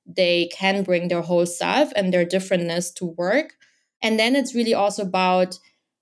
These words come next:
how do we balance those frictions? Because we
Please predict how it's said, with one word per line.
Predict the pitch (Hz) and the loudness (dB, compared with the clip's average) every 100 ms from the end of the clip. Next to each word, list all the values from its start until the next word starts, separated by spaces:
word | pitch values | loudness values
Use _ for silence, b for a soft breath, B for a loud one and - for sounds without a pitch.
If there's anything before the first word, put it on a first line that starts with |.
| _ _ | _ _
how | - 214 196 | -8 -2 0
do | 202 190 208 | 0 -2 -6
we | 196 190 196 196 196 190 190 - | -6 -4 -2 -2 -2 -2 -4 -4
balance | - 185 190 190 190 190 185 - - - | 0 2 2 0 0 -2 -4 -8 -12 -2
those | 190 185 175 | 2 2 0
frictions? | - - 262 285 - 202 165 180 | -8 -4 -2 -2 -2 -4 -4 -6
Because | - 180 196 180 | -6 -4 -2 0
we | 175 | 0